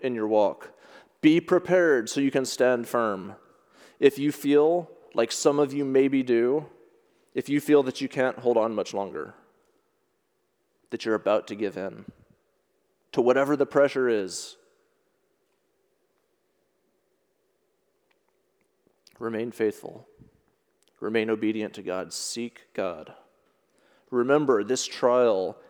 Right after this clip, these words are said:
is account, on account of your faithfulness.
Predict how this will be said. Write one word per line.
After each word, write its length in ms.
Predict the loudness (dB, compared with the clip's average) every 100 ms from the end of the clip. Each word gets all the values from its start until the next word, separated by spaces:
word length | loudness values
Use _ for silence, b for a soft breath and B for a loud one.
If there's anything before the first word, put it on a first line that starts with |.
| b 2
is 300 | 4 4 0
account, 540 | -10 -8 -4 -4 -6 0
on 160 | 0
account 400 | 0 -2 -4 -2
of 140 | -6 -6
your 100 | -8
faithfulness. 840 | -2 -2 -2 -10 -10 -20 -20 -20